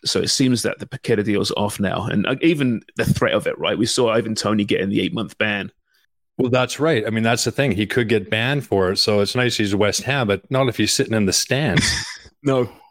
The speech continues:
Speaker 1: <laughs> exactly. Also, hundred million that you could have maybe cashed in before then.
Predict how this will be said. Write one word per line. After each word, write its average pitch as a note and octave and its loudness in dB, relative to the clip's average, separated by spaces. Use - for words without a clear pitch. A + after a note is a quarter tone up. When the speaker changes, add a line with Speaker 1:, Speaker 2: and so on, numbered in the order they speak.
Speaker 1:
<laughs> A#2+ -6
exactly. A#2+ 0
Also, C#3 0
hundred C3 0
million C3 4
that D2+ -2
you G#2 -2
could A#2 0
have A2+ 2
maybe A2+ 2
cashed - -2
in A#2 2
before B2 2
then. A#2+ 0